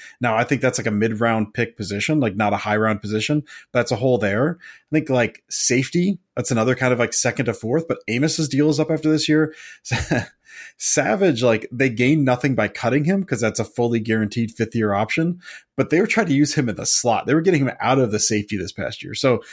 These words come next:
you potentially looking at two safeties next year. So if there's a high-end guy there, I've not looked at any draft stuff, maybe you go there. I mean, really, the picks for me in that position would either be, uh, interior defensive line, depending on how you feel about progression from Slayton, possibly Devontae Wyatt, 'cause I assume, like, Jarran Reed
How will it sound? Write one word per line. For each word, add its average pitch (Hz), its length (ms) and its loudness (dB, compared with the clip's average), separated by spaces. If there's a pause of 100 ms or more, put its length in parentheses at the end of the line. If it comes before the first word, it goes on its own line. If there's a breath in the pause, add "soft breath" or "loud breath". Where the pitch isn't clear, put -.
(180 loud breath)
you 170 140 2
potentially 180 420 2
looking 135 200 2
at - 100 -10
two 180 200 -2
safeties 110 520 -2
next 98 260 -8
year. 76 180 -6
So 123 120 -2
if - 60 -4
there's 113 140 -2
a 110 100 -2
high-end 139 380 2
guy 113 160 2
there, 104 140 -2
I've 104 60 -4
not 117 120 -4
looked 117 160 -4
at 117 40 -2
any 107 100 -2
draft 104 260 -4
stuff, 95 220 -4 (320 soft breath)
maybe 117 260 2
you 117 100 2
go 113 160 2
there. 101 400 0 (360 loud breath)
I 139 40 -2
mean, 143 180 2
really, 170 200 2
the 180 120 -2
picks - 280 -4
for 156 100 -2
me 127 180 2
in 185 80 2
that 190 160 0
position 175 340 -2
would 143 100 2
either 127 180 2
be, 110 480 0
uh, 110 260 -2
interior 151 320 2
defensive 151 380 0
line, 120 220 2
depending 120 320 0
on 113 40 2
how 117 60 2
you 110 120 0
feel 120 180 0
about 107 320 0 (240)
progression 117 420 0
from 113 160 -6
Slayton, 120 540 0 (260 loud breath)
possibly 113 380 0
Devontae 113 340 0
Wyatt, 107 460 2
'cause - 100 -12
I 104 60 -4
assume, 110 200 -2
like, 104 140 -2
Jarran 101 240 -4
Reed 101 340 -2